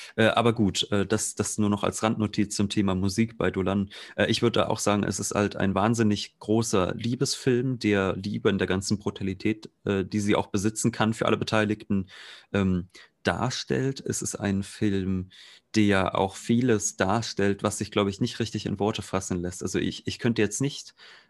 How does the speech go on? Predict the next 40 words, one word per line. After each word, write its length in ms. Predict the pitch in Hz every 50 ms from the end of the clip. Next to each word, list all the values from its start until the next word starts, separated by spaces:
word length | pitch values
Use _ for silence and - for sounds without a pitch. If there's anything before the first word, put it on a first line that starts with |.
| _ _
einfach 480 | - 113 113 120 113 - 117 104 - - - _
erklären, 480 | - 104 - - 120 127 147 160 131 98
warum 200 | 98 87 95 95
mich 180 | 98 95 -
dieser 260 | - 107 98 101 95
Film 360 | - - - 104 101 95 95 92
so 460 | 95 101 107 110 117 117 113 - -
traurig 400 | - - 104 98 101 101 - -
zurücklässt. 420 | - 101 104 123 - 117 104 - -
Und 120 | 101 95
ich 80 | - 104
habe 100 | 98 104
das 120 | 98 -
auch 80 | - -
bei 100 | - 95
vielen 220 | - - 104 92
anderen 220 | - 113 127 127 101
Menschen 260 | 92 98 98 - 95
erlebt, 260 | 92 92 92 90 -
dass 140 | 98 - -
sie 60 | 92 87
sich 160 | 92 - -
genauso 320 | 95 92 95 110 104 107
fühlen 240 | - - - 92 87
nach 120 | 87 -
diesem 280 | - - 95 92 92 92
Film. 340 | - - 101 92 87 87 - - - - - - -
Es 140 | - 98 101
ist 100 | 113 -
ja 80 | 110 101
nicht, 220 | 101 120 - -
weil 120 | - 101
man 180 | 104 101 98 -
irgendwie 380 | 101 104 104 113 - - 104 95
jetzt 220 | 98 95 - -
mit 140 | 104 101 -
diesen 400 | 120 139 127 120 104 101 - _ _ _ _
Personen 720 | - 107 98 95 104 117 123 131 127 107 95 90 90 90
so 300 | - - - 113 113 120
sehr 400 | 110 - 104 104 98 92 90 90